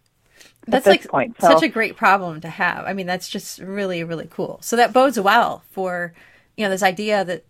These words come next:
Speaker 2: you had with your son to, to have this business and to,
Speaker 1: Mm-hmm.
Speaker 2: to have people so quickly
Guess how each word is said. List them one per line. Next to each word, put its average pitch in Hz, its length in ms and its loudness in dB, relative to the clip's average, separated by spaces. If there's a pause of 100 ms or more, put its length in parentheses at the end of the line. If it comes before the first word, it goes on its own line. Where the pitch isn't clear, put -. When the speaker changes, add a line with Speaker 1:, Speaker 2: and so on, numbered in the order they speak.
Speaker 2:
you 190 160 -10
had 170 480 -4
with 185 160 -12
your 175 100 -12
son 165 420 -10
to, 175 120 -14
to - 340 -16
have 170 160 -6
this 165 140 -14
business 170 500 -10
and 175 100 -12
to, - 60 -6
Speaker 1:
Mm-hmm. 208 80 -10 (180)
Speaker 2:
to 226 80 -4
have 220 140 2
people 233 280 -4
so 202 200 -4
quickly 190 640 -8